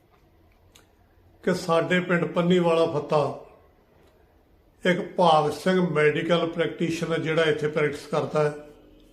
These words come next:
ਤੇ ਬਹੁਤ ਹੀ ਚੰਗਾ ਮੁੰਡਾ ਹੈ ਤੇ ਬਹੁਤ ਹੀ ਵਧੀਆ ਉਹ ਇੱਥੇ ਕੰਮ ਚਲਾ ਰਿਹਾ। ਉਹਨੇ ਕਾਫੀ ਸਮੇਂ ਦਾ ਇੱਥੇ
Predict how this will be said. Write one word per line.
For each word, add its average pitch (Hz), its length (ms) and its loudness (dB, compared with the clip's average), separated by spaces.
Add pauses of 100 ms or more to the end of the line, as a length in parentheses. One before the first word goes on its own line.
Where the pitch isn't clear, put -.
(640)
ਤੇ 190 80 2
ਬਹੁਤ 220 520 6
ਹੀ 208 80 0
ਚੰਗਾ 151 360 0
ਮੁੰਡਾ 143 260 -2
ਹੈ 143 100 0
ਤੇ 147 100 -4
ਬਹੁਤ 170 380 -2
ਹੀ 151 240 -4 (280)
ਵਧੀਆ 160 500 -2
ਉਹ 123 400 -4 (680)
ਇੱਥੇ 151 200 -4
ਕੰਮ 143 280 -4
ਚਲਾ 139 260 -2
ਰਿਹਾ। 151 120 0
ਉਹਨੇ 151 160 0
ਕਾਫੀ 151 460 -2
ਸਮੇਂ 147 380 -2
ਦਾ 147 120 0
ਇੱਥੇ 139 500 -6